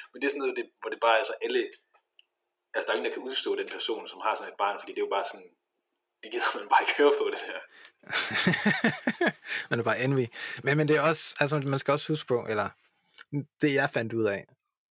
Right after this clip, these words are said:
Speaker 2: det var, at der er jo sådan, øh, det er jo sådan faser. Så er der en fase, hvor de sover vanvittigt godt, og så er der en fase, hvor de bare nægter at sove, og så er der en fase, hvor de bare nægter at spise, og modsat, altså, lige når du vender dig,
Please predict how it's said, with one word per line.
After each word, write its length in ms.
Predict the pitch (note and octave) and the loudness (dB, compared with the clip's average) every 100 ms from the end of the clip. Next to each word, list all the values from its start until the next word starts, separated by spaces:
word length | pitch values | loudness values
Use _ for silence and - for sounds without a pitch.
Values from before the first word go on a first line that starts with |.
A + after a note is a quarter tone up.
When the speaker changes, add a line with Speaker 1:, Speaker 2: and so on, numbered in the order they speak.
| _ | _
Speaker 2:
det 160 | - A#2+ | 0 2
var, 180 | A#2 A#2 | 2 0
at 240 | - A2 | -4 -4
der 80 | A2 | -2
er 160 | G2+ A#2 | 0 0
jo 120 | B2 | 0
sådan, 280 | A#2 A2+ G#2 | -2 -2 -4
øh, 380 | G2 F#2+ F#2+ G2 | -4 -4 -6 -8
det 100 | G#2+ | -2
er 40 | A2+ | 0
jo 40 | |
sådan 180 | A2+ B2 | 0 -2
faser. 440 | - B2+ D3+ - G#2+ _ _ _ _ _ _ | 0 2 2 -2 -6 _ _ _ _ _ _
Så 100 | - | -2
er 40 | C#3 | 0
der 80 | B2+ | 0
en 100 | A#2+ | 0
fase, 380 | C3 C3 C#3 | 2 2 0
hvor 100 | - | -2
de 120 | A#2 G#2 | -2 0
sover 280 | - G#2 | 0 0
vanvittigt 420 | A2 A2+ B2+ G#2+ F#2 | 0 0 0 -4 -2
godt, 180 | G2 - - | -4 -4 -12
og 60 | A#2 | -6
så 60 | |
er 20 | |
der 80 | A#2 | -4
en 60 | G#2+ | 0
fase, 280 | - A#2 - | 0 0 -2
hvor 80 | |
de 100 | F#2+ | -8
bare 200 | G2+ G2 | -4 -4
nægter 440 | G#2 A#2+ C#3 - - | -2 0 0 0 -4
at 60 | |
sove, 200 | - G2 | 0 0
og 80 | F#2+ | 0
så 60 | A2+ | 0
er 40 | |
der 60 | A#2 | -2
en 120 | A2 | -2
fase, 340 | - A2 A2+ | 0 0 0
hvor 120 | - G2+ | -8 -10
de 120 | F#2 | -4
bare 260 | F#2+ G2 - - - - - - | -2 -2 -4 -16 -14 -14 -16 -8
nægter 280 | A2+ A#2 - | -2 0 0
at 80 | E2+ | 0
spise, 580 | - F3 G3+ G3+ - - | 2 2 2 0 0 0
og 460 | G#2+ G#2+ G#2+ G#2 | 0 2 0 -2
modsat, 460 | G#2+ A#2+ C3+ G#2+ F#2+ | 0 2 2 0 -2
altså, 300 | E2 A2 G2 - _ - - - - | -4 -2 -4 -10 _ -4 -2 -2 2
lige 120 | D#3+ | 4
når 100 | F3 | 4
du 140 | C#3+ | 2
vender 320 | B2+ C#3 D#3+ | 2 2 4
dig, 200 | B2 G#2 | 2 -2